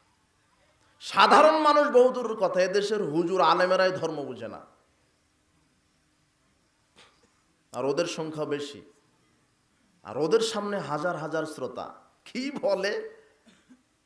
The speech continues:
আশ্চর্য কথা। আর আমরা যখন কোরআন হাদিস থেকে কথা বলি, তখন কয়েকজন বসে থাকে। তো আলহামদুলিল্লাহ,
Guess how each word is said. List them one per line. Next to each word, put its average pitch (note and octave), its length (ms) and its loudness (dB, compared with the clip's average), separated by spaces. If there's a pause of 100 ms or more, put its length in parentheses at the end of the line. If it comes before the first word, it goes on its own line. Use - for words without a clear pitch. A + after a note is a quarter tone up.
(100)
আশ্চর্য B2 600 -18
কথা। - 300 -18 (1800)
আর B2+ 100 -6
আমরা D#3 200 -4
যখন D#3+ 260 -8
কোরআন D#3+ 300 -6
হাদিস D3+ 200 -10
থেকে E3+ 180 -14
কথা D#3 240 -8
বলি, G3 220 -12
তখন C#4 300 -12
কয়েকজন F#3+ 520 -8
বসে F3 280 -8
থাকে। C3+ 440 -12 (600)
তো C#3 80 -4
আলহামদুলিল্লাহ, D#3+ 760 -4